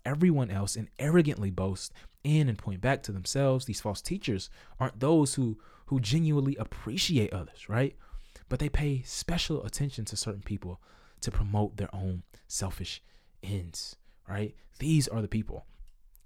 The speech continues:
that we ought to be on guard against, and also the people we have to be on guard from becoming, right? Like, the, that's another missed element, I think, in this text, is that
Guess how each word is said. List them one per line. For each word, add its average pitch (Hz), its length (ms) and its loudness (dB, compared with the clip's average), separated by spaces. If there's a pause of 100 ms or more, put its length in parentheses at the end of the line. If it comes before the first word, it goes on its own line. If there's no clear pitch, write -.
(120)
that 123 300 0
we 120 400 2
ought 113 200 0
to 110 80 -4
be 107 280 0 (100)
on 101 160 -6
guard 147 260 2
against, 175 480 -4
and 143 140 -6
also 165 380 2
the 131 140 0
people 127 480 0 (440)
we 123 140 2
have 127 240 0
to 123 80 -2
be 110 180 0 (120)
on 101 220 -4
guard 107 500 0 (200)
from 117 240 -2
becoming, 92 500 -4 (180)
right? 101 360 -2
Like, 101 360 -4
the, 113 220 2
that's 165 220 2
another 127 480 2
missed 113 380 -2
element, 113 340 0 (240)
I 110 80 -2
think, 117 220 -4
in 107 100 -6
this 95 160 -8
text, - 300 0
is 101 140 -6
that 107 180 -2